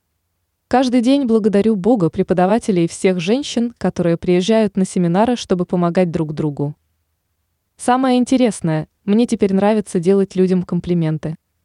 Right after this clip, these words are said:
Не специально как задание, а душа просит, причем даже совсем незнакомым.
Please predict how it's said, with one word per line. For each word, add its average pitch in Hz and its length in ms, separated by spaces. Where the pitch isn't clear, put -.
Не 202 140
специально 214 600
как 185 160
задание, 170 580
а 175 80
душа 180 300
просит, - 460
причем 185 340
даже 185 200
совсем 196 420
незнакомым. 151 680